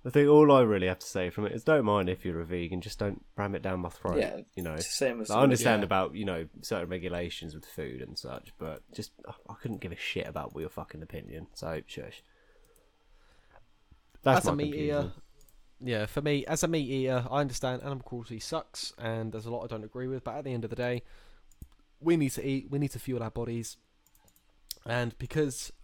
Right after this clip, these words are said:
Speaker 3: we are a plague on this planet, uh, what we have to do to get the meat is necessary,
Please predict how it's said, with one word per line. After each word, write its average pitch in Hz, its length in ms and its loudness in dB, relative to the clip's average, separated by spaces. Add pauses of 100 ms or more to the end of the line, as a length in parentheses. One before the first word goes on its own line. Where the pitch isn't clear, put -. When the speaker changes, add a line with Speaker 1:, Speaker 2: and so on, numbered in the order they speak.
(120)
Speaker 3:
we 127 280 -4
are 117 320 0
a - 20 -6
plague 123 400 0
on 107 80 -4
this 104 140 -8
planet, 117 400 -4 (760)
uh, 120 420 0
what 127 300 -2
we 147 100 0
have 143 280 -4
to - 100 -10
do 113 220 -4
to - 120 -8
get - 260 -4
the 113 80 -6
meat 110 500 -6
is 127 160 -8
necessary, 117 840 -4